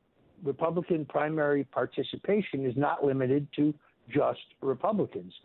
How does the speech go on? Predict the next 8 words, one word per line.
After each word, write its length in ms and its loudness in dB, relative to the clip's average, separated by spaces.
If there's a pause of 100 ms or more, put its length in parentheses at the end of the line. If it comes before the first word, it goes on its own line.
(220)
It's 180 -2
ironic 640 2
because 480 0 (440)
independents 720 2 (160)
are 160 2
allowed 440 2
to 80 -2
vote 340 0